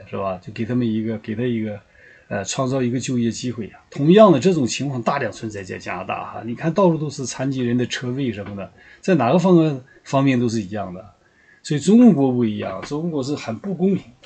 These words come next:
啊，各个方面分配资源都是靠权力和权力，依照在权力上的物质利益啊。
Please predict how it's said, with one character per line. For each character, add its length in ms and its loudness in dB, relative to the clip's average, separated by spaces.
啊， 240 -6
各 160 2
个 60 6
方 180 2
面 160 8
分 200 0
配 160 0
资 200 -4
源 160 0
都 140 -4
是 60 -8
靠 180 -6
权 300 -6
力 180 -4
和 360 -4
权 340 4
力， 220 0
依 160 2
照 160 6
在 160 -2
权 260 -6
力 120 6
上 160 -2
的 40 -8
物 120 -6
质 160 -12
利 120 -12
益 220 -14
啊。 240 0